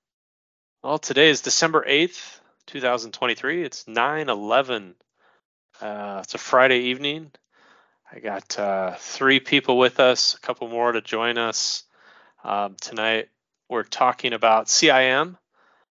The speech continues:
and Western States qualifiers. I wanna thank John, uh, Bertan for the intro.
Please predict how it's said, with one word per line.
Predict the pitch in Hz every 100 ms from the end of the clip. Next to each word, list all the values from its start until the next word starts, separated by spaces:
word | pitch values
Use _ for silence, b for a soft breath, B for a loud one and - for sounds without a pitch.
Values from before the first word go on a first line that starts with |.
| _
and | - 120 120 120
Western | 127 - 127
States | 113 - 135 139 175 - - - -
qualifiers. | - 127 143 143 147 156 165 170 165 - b b b b b -
I | 127
wanna | 139 151 151 - _ _
thank | - 143 139 -
John, | - 113 117 135 135 _ _ _
uh, | 113 110 107
Bertan | - 110 123 151 202 -
for | - 127
the | 113
intro. | 113 - 160 175 175